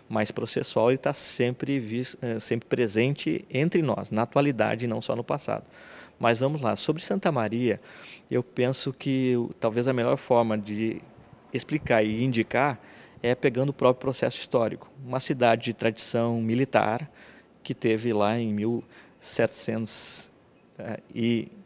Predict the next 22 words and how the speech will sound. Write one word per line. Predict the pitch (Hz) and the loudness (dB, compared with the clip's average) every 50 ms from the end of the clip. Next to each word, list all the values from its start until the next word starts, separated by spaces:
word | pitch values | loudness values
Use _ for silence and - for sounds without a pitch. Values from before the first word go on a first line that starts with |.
| 127 120 120 - - - - - | 4 4 4 2 -2 -20 -16 -6
oitenta | - 131 117 110 - 107 101 - - 139 | -2 -2 -2 0 -2 -4 -4 -2 -2 -4
e | |
sete | - - - 107 107 107 - - - - - - - - - - - _ - | -2 0 0 2 2 0 -2 -6 -14 -14 -18 -20 -20 -20 -20 -20 -12 _ -6
a | 120 | -6
sua | 113 - - 120 113 | -4 -2 0 0 0
formação | 110 - 120 110 107 104 107 - - 110 107 | 0 0 -2 -2 -2 -2 -4 -4 -4 -4 -4
inicial | 107 104 104 - - 110 104 104 | -4 -4 -6 -4 -2 0 0 0
a | |
partir | - 107 104 101 - 113 107 | 0 -2 -4 -4 -4 -6 -6
de | 101 101 110 107 101 101 104 | -4 -4 -4 -4 -4 -4 -6
um | 104 104 | -6 -6
acampamento | 107 104 - 107 104 - 104 101 101 104 107 107 - - | -6 -6 -6 -8 -6 -6 -6 -6 -6 -4 -6 -6 -6 -6
militar, | 104 101 95 98 104 101 104 104 - - 110 113 135 139 147 151 - - - - - - - - - - - | -8 -8 -8 -8 -8 -6 -6 -6 -4 -2 0 0 0 0 -4 -6 -10 -18 -20 -20 -20 -20 -20 -20 -18 -8 -2
eh, | 127 123 123 123 123 | 2 2 4 4 4
vai | 123 117 127 131 151 160 | 4 4 4 4 4 4
ter, | - - 151 143 151 156 160 170 - - | 0 -2 0 2 4 4 4 2 2 -2
eh, | - - 143 139 - - | -4 -4 -4 -4 -4 -2
alguns | 123 127 123 135 160 180 170 | -2 -2 0 2 2 4 4
lugares | 165 131 123 127 127 135 131 | 2 2 2 0 0 -2 -2
importantes | 139 143 - 151 143 127 - 123 127 127 - | -4 -4 -2 -2 -2 -2 -2 -4 -4 -4 -4
na | 127 120 117 | -6 -6 -6
cidade, | - - 117 107 104 107 107 117 120 127 131 131 | -6 -4 0 0 2 2 0 -2 -4 -6 -8 -10